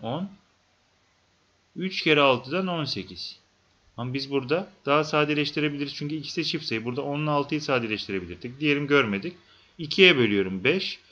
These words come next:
ikiye bölüyorum dokuz. Cevap beş bölü dokuz olacak. Özellikle test sorularında, e, klasik sorularda değil, test sorularında şıklarda on bölü on sekiz olmaz. Yüzde doksan, doksan beş.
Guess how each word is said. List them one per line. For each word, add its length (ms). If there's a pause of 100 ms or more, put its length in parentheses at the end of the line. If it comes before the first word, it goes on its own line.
(260)
ikiye 380
bölüyorum 400
dokuz. 280
Cevap 420
beş 280
bölü 160
dokuz 280
olacak. 340 (640)
Özellikle 640
test 320
sorularında, 680 (640)
e, 340 (100)
klasik 420
sorularda 480
değil, 180
test 240
sorularında 600
şıklarda 640
on 260
bölü 140
on 120
sekiz 300
olmaz. 520 (460)
Yüzde 320
doksan, 420
doksan 400
beş. 260